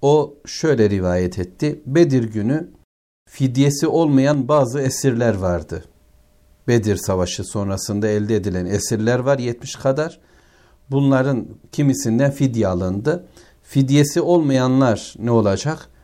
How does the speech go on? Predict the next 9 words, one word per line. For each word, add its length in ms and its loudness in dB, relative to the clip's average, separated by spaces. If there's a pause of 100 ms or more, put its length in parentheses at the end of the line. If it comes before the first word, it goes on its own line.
(120)
Resulullah 320 2
sallallahu 560 0
aleyhi 220 2
ve 80 0
sellem 480 -2
onların 460 2
fidyesini 800 0 (500)
Ensar'ın 600 2
çocuklarına 840 0